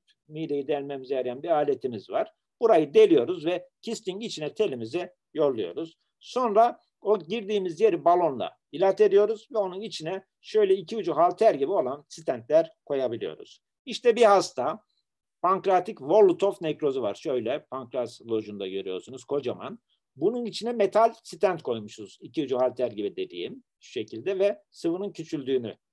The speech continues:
görmektesiniz. Bazen direkt endoskopla kistik kavitenin içine giriyoruz. Volutov nekrozun bura ölmüş dokuyla dolu arkadaşlar.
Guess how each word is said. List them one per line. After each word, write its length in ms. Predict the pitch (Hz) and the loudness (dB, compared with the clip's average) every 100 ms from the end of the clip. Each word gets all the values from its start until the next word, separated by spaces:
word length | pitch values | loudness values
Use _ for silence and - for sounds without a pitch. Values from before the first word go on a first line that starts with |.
| - | -8
görmektesiniz. 880 | 107 98 80 - - 101 185 277 _ _ _ _ _ _ _ | -8 -8 -16 -18 -16 -10 -10 -10 _ _ _ _ _ _ _
Bazen 640 | 107 151 247 233 277 285 - _ - | -2 4 4 2 -2 -4 -12 _ -8
direkt 420 | - 294 269 _ _ - | -2 -2 -4 _ _ -8
endoskopla 960 | 156 202 220 - 311 - 196 320 349 _ | -4 -2 -4 0 -2 0 0 0 -4 _
kistik 440 | - 196 - 220 | -12 -10 -12 -8
kavitenin 500 | - 208 208 190 135 | 2 2 4 0 -2
içine 300 | 123 123 185 | -12 -10 -8
giriyoruz. 420 | 233 233 240 226 208 | -6 -2 0 0 0
Volutov 400 | 208 190 208 202 | -2 0 -2 -2
nekrozun 560 | 196 185 190 175 202 151 | -4 -4 -2 -4 -6 -10
bura 300 | 254 254 208 | 0 2 2
ölmüş 540 | - 226 220 220 208 | 4 4 4 0 -2
dokuyla 460 | 196 190 196 147 139 _ | 2 2 2 2 -2 _
dolu 200 | 143 120 | -2 0
arkadaşlar. 640 | 107 98 104 98 - 202 | -2 -4 -8 -8 -2 -2